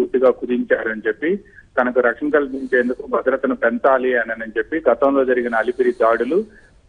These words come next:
రెడ్ శాండల్ స్మగ్లర్స్ తో పాటు నక్సల్స్ నుంచి తనకున్న థ్రెట్ నేపథ్యంలో ఆంధ్రప్రదేశ్ హైకోర్టుని మాజీ ముఖ్యమంత్రి చంద్రబాబు నాయుడు ఆశ్రయించారు. ఈ నేపథ్యంలోనే హైకోర్టులో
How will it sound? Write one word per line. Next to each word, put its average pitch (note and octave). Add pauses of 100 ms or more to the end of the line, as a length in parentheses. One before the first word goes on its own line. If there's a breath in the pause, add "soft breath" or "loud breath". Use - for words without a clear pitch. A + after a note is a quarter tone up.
(120)
రెడ్ A#2+
శాండల్ C#3+
స్మగ్లర్స్ B2
తో B2
పాటు A2+
నక్సల్స్ C#3
నుంచి A#2+
తనకున్న A#2
థ్రెట్ A#2+
నేపథ్యంలో A#2 (380 soft breath)
ఆంధ్రప్రదేశ్ C3+
హైకోర్టుని B2
మాజీ B2+
ముఖ్యమంత్రి A#2+
చంద్రబాబు A#2
నాయుడు A2
ఆశ్రయించారు. A2
ఈ E3
నేపథ్యంలోనే B2
హైకోర్టులో A2